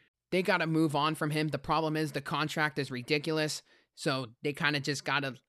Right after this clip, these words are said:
let him be on the team. Tyron Smith, the main guy on this offensive line, he plays the most important position at left tackle. He's responsible for Dak Prescott's blind side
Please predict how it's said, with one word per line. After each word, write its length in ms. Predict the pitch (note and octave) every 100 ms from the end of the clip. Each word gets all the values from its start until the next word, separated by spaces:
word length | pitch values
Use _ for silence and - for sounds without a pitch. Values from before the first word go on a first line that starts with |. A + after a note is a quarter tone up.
| _ _
let 220 | D3 D3
him 140 | C#3+ B2+
be 340 | C#3+ C#3+ D3 -
on 160 | D3 C#3+
the 100 | A#2+
team. 400 | - D3 D#3+ D#3+ _ _ _
Tyron 380 | F#3 G#3 F3 C#3+
Smith, 460 | - E3 F3 - - _ _ _ _ _
the 80 | D#3+
main 300 | D3+ D#3+ E3+
guy 400 | E3 D#3+ E3+ D3 _ _
on 200 | D#3 E3
this 180 | D#3+ -
offensive 520 | D#3 D#3+ E3 D#3 C#3+
line, 200 | D#3 D3+
he 80 | D3+
plays 220 | F3 D#3+
the 80 | D3
most 220 | D3 D3+
important 340 | C3+ E3+ E3
position 440 | D#3+ C#3+ D#3 D#3+ D3
at 180 | D#3+ -
left 220 | E3+ D#3
tackle. 420 | - D3+ D3 D3 C#3 _ _
He's 300 | E3 F3+ D#3
responsible 720 | D#3+ - D#3+ E3 D#3 D3+ C#3+ _
for 140 | -
Dak 320 | D3 D#3 D#3 -
Prescott's 500 | D#3+ D3+ D#3+ D3 - _ _
blind 360 | D#3+ D3+ D#3 D#3+
side 480 | - D3+ D#3+ E3+